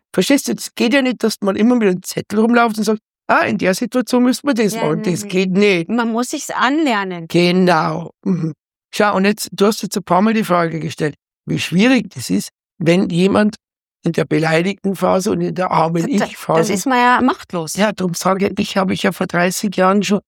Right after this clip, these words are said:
Speaker 1: das Gesetz bei mir aufgestellt im Hause schon mal, es darf keine Spannungsbögen geben, weil ich weiß, dort, dort wird schwieriger. Verstehst?
Speaker 2: Mhm.
Speaker 1: Die Wut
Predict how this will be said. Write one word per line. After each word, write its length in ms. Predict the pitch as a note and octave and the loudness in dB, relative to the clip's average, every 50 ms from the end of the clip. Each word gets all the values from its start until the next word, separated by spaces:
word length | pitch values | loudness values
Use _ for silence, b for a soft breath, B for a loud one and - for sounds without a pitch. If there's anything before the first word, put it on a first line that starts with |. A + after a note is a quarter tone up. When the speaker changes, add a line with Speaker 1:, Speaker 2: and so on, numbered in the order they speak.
| _ _ _ _ _ _ - | _ _ _ _ _ _ -2
Speaker 1:
das 260 | E3+ E3 D3+ - - - | 0 0 0 -2 -8 -8
Gesetz 560 | - C#3+ - - - F3+ F#3 F#3+ - - - - | -8 -6 -4 0 0 0 0 -2 -4 -8 -6 -2
bei 100 | - F#3 | -2 0
mir 320 | F#3 F#3+ G3 - - - - | 2 2 2 2 0 0 0
aufgestellt 600 | F3+ F#3 F#3+ - - - G3+ - - G3 F#3 F#3 | 0 -2 -2 -4 -6 -6 -6 -4 0 0 0 2
im 120 | F#3 E3 | 2 2
Hause 280 | D#3 D#3+ D#3+ D3 D#3+ D#3+ | 2 0 0 0 -2 -4
schon 180 | B2 E3 F3+ | -2 0 0
mal, 100 | G3+ G3+ - _ _ _ _ _ _ _ - | 0 -2 -4 _ _ _ _ _ _ _ 0
es 180 | G3 E3+ - - | 0 0 0 0
darf 300 | - E3+ F#3 G3 - - | 0 0 0 0 -4 -6
keine 300 | - - F#3 F3 F3+ F3 | -2 -2 0 0 0 -2
Spannungsbögen 840 | - - - D#3 D#3+ E3+ F3+ F3+ E3 - - - D#3+ E3+ E3 D#3+ D#3+ _ _ _ - | -4 -2 0 0 2 2 0 -2 -4 -6 -6 -4 -4 -4 -4 -6 -12 _ _ _ -4
geben, 440 | - B3 D#4 D#4+ D4 G#3+ - F3 F3 F#3+ _ _ _ _ _ _ _ _ _ _ _ - | 0 2 2 2 0 -2 -4 -10 -10 -10 _ _ _ _ _ _ _ _ _ _ _ -2
weil 180 | E3 E3+ E3+ D#3+ | 0 0 2 2
ich 160 | E3 D#3 - | 0 0 0
weiß, 460 | F#3+ A3+ D4 D#4+ D#4+ C4 F#3 - - - _ _ - | 2 2 2 2 2 0 -2 -4 -6 -8 _ _ 0
dort, 220 | - F#3+ F3+ E3+ E3+ _ _ _ _ _ _ _ _ _ _ _ - | 2 2 2 2 -2 _ _ _ _ _ _ _ _ _ _ _ -6
dort 260 | - E3+ E3 - - | -4 -4 -4 -4 -6
wird 220 | D#3 E3 F3+ F3 - | -6 -6 -6 -8 -12
schwieriger. 440 | - - D3+ C3 C3+ D3 - C#3+ - _ - G3 _ _ _ _ _ _ _ _ _ _ - | -10 -10 -8 -8 -8 -10 -12 -14 -16 _ -20 -20 _ _ _ _ _ _ _ _ _ _ -6
Verstehst? 320 | - E3+ E3+ A3+ B3+ G#3+ _ - | -4 -2 0 -2 -2 -4 _ -14
Speaker 2:
Mhm. 180 | A#3 A3+ G#3+ A#3 | -16 -14 -12 -6
Speaker 1:
Die 240 | B3 E3+ F3 E3+ D#3+ | -2 -2 0 0 2
Wut 420 | F#3+ C#4 E4 D#4 B3 - - - | 4 4 4 4 2 0 -6 -18